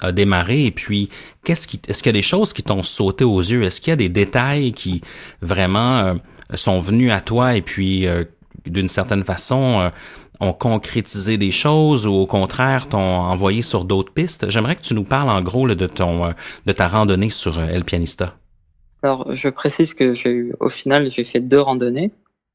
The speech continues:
Speaker 2: puisque la première fois, je me suis trompé de, de chemin.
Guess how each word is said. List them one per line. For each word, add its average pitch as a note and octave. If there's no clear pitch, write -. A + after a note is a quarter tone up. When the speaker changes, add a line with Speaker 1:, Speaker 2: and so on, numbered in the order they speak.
Speaker 2:
puisque -
la B2+
première C#3+
fois, D#3+
je C#3+
me B2+
suis -
trompé D3
de, B2
de A#2+
chemin. C3